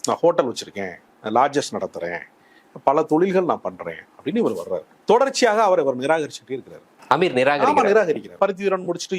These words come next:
Speaker 1: யோகி பண்ணாரு, அது வெற்றி பெறல. அதுக்கு பின்னாடி ஆதி பகவன் சொல்லி ஜே அன்பழகனுடைய அந்த முன்னாள் சட்டமன்ற உறுப்பினர், அவருடைய தயாரிப்புல வந்து படம் இயக்குனாரு. இவர் தொடர்ச்சியா வேற வேற பயணி, அவர் நடிகரா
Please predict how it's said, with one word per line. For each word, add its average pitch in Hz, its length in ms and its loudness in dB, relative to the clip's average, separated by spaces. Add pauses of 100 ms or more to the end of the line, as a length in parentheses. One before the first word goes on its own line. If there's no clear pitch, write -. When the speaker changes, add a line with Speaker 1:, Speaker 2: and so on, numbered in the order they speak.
Speaker 1:
யோகி 180 200 2
பண்ணாரு, 156 400 2 (420)
அது 147 160 0
வெற்றி 160 240 0
பெறல. 160 260 2 (400)
அதுக்கு 160 280 0
பின்னாடி 165 180 2
ஆதி 165 300 2
பகவன் 143 400 -4
சொல்லி 143 260 -6
ஜே 151 240 2
அன்பழகனுடைய 120 640 -4
அந்த 104 100 -14
முன்னாள் 120 220 -2
சட்டமன்ற 110 340 -8
உறுப்பினர், 98 260 -14
அவருடைய 143 340 2 (520)
தயாரிப்புல 139 440 0
வந்து 117 180 -6
படம் 117 240 -2
இயக்குனாரு. 104 400 -2 (160)
இவர் 254 240 4
தொடர்ச்சியா 262 320 2
வேற 233 200 4
வேற 190 300 2
பயணி, 180 280 -2
அவர் 160 200 2
நடிகரா 170 380 2